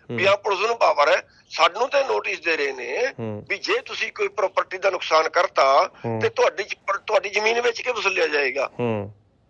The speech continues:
Speaker 1: ਸਾਨੂੰ ਇਹ ਨੋਟਿਸ ਦੇ ਰਹੇ ਨੇ।
Speaker 2: ਹੂੰ।
Speaker 1: ਤੇ ਜਿਹੜਾ ਸਾਡੀ ਪ੍ਰਾਪਰਟੀ ਹੈ ਉਹ ਸਰਕਾਰ ਨੂੰ ਤੋੜਨ ਦਾ ਅਧਿਕਾਰ ਹੈ।
Speaker 2: ਹੂੰ।
Speaker 1: ਤੇ
Speaker 2: ਬਿਲਕੁਲ
Speaker 1: ਮੈਂ
Speaker 2: ਜੀ।
Speaker 1: ਮਤਲਬ ਮੈਂ ਉਹ ਜਿਹੜੇ ਉੱਥੇ ਮੌਕੇ ਦੇ ਜਿਹੜੇ ਅਧਿਕਾਰੀ ਨੇ ਨਾ,
Speaker 2: ਜੀ।
Speaker 1: ਉਹ ਸਪਸ਼ਟ ਦੋਸ਼ੀ ਨੇ ਉਹਦੇ ਤੇ। ਟਰਾਲੀਆਂ 'ਚ ਵੜ ਵੜ ਕੇ ਲੋਕਾਂ ਦੀਆਂ ਟੰਗਾਂ ਪਾੜਤੀਆਂ ਇਹਨਾਂ ਨੇ।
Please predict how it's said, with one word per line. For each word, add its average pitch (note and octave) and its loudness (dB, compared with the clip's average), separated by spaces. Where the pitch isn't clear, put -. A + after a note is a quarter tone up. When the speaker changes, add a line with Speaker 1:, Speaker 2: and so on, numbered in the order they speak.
Speaker 1:
ਸਾਨੂੰ G3 4
ਇਹ C#4+ 4
ਨੋਟਿਸ A#3+ 0
ਦੇ E3 -2
ਰਹੇ C3 -4
ਨੇ। G2 -14
Speaker 2:
ਹੂੰ। A2+ -6
Speaker 1:
ਤੇ A#3+ -2
ਜਿਹੜਾ C#4 -2
ਸਾਡੀ B3 0
ਪ੍ਰਾਪਰਟੀ C4+ 0
ਹੈ B3 2
ਉਹ B3+ 4
ਸਰਕਾਰ A3+ 4
ਨੂੰ A#3+ 0
ਤੋੜਨ A#3 0
ਦਾ G#3+ 8
ਅਧਿਕਾਰ G#3 4
ਹੈ। D#3+ 0
Speaker 2:
ਹੂੰ। A2 -4
Speaker 1:
ਤੇ - -6
Speaker 2:
ਬਿਲਕੁਲ A3+ 6
Speaker 1:
ਮੈਂ B3+ 6
Speaker 2:
ਜੀ। A#3 6
Speaker 1:
ਮਤਲਬ A#3+ 0
ਮੈਂ D3 8
ਉਹ G#3+ 4
ਜਿਹੜੇ A#3 2
ਉੱਥੇ G3+ 2
ਮੌਕੇ F3+ 4
ਦੇ G#3 0
ਜਿਹੜੇ A3+ 2
ਅਧਿਕਾਰੀ F#3 2
ਨੇ F#3 -2
ਨਾ, F#3 4
Speaker 2:
ਜੀ। B2 -2
Speaker 1:
ਉਹ A3+ 2
ਸਪਸ਼ਟ A#3 2
ਦੋਸ਼ੀ A3 2
ਨੇ F#3 -2
ਉਹਦੇ C#3 0
ਤੇ। - 0
ਟਰਾਲੀਆਂ G3+ 2
'ਚ A#3 -4
ਵੜ F3+ 4
ਵੜ A#3 4
ਕੇ A#3+ 2
ਲੋਕਾਂ A3+ 2
ਦੀਆਂ B3+ 2
ਟੰਗਾਂ A3+ 4
ਪਾੜਤੀਆਂ G3+ 2
ਇਹਨਾਂ C#4 0
ਨੇ। D#3 -4